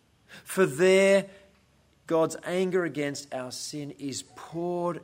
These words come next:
out on Jesus,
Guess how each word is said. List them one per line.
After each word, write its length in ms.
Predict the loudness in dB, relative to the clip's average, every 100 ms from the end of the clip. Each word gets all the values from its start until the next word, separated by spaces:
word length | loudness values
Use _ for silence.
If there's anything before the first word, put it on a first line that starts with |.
| -8
out 500 | -8 -8 -12 -18 -18 _ _ _ _ _ _ _ _ _ _ _
on 200 | -12 -10
Jesus, 800 | -8 -6 -6 -6 -10 -14 -14 -16